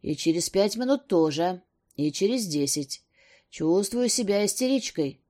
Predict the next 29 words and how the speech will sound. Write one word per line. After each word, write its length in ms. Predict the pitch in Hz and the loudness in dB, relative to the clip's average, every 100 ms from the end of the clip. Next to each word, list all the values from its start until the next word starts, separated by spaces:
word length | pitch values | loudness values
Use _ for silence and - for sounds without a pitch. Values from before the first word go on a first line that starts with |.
| _ _ _ - | _ _ _ -8
Может, 280 | 151 160 - | -4 -4 -2
совещание 600 | 160 151 - 156 202 233 | -2 -2 0 0 0 0
какое-то 480 | 240 214 175 156 156 | -2 0 0 2 0
или 140 | 147 | -2
встреча, 680 | - 151 165 196 247 247 233 _ - | -4 0 0 2 0 -2 -6 _ -6
или... 440 | 147 180 220 233 - _ _ _ _ | 0 2 2 0 -6 _ _ _ _
Черт, 460 | - 185 151 - _ _ | -4 0 0 -2 _ _
что-то 280 | - 165 160 | -6 -4 -2
неспокойно 680 | 185 - 226 202 - 214 262 | -4 0 0 0 4 2 2
становится 600 | - 285 254 170 147 165 | 2 2 4 2 0 -2
совсем. 540 | - 208 - 139 127 - _ _ _ _ 175 | -2 -2 -2 -4 -6 -14 _ _ _ _ 0
«Вик, 260 | 202 175 | 2 6
а 100 | 185 | 4
давай 340 | 190 247 339 320 | 6 6 8 8
я 80 | |
тебя 300 | 240 196 226 | 6 4 2
к 160 | 214 214 | 2 0
бабушке 540 | 208 247 156 160 - | 4 6 6 2 -4
на 160 | 185 190 | -2 0
пару 240 | 185 160 | 0 -2
часов 420 | 160 226 - 156 143 | -2 -4 -2 -2 0
завезу, 540 | 170 233 240 320 349 - _ - | 0 0 2 2 0 -6 _ 0
а 140 | 254 | 0
сам 280 | - 349 339 | 4 4 4
за 200 | 180 156 | 4 2
мамой 340 | 151 170 208 | 2 2 0
съезжу. 640 | 214 226 233 220 220 233 - _ _ | -2 -2 0 0 -2 -4 -6 _ _
Так 300 | 240 196 - | 4 4 4
пойдет?» 560 | 165 165 185 311 - | 2 2 4 4 2